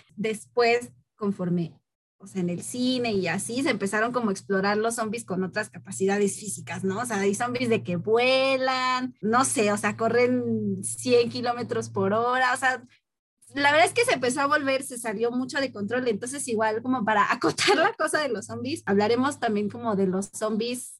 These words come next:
tomando lo que dice Max Brooks, que son como zombies que no pueden volar, que no es tipo Resident Evil, de que mutan y les salen tres cabezas, o sea, no, zombies normales,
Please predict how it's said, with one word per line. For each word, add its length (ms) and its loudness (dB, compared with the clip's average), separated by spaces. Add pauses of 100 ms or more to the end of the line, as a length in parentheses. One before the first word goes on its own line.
(260)
tomando 380 4
lo 160 4
que 100 -8
dice 280 -2
Max 300 -4
Brooks, 260 -2
que 140 0
son 140 2
como 220 -2
zombies 400 -2
que 240 -14
no 220 6
pueden 220 4
volar, 420 4
que 120 -2
no 120 0
es 160 -6
tipo 240 -10
Resident 460 2
Evil, 340 2
de 140 0
que 120 -4
mutan 520 0
y 140 -4
les 180 -8
salen 320 2
tres 180 -4
cabezas, 560 -2
o 40 -6
sea, 140 -4
no, 160 -6
zombies 360 2
normales, 680 4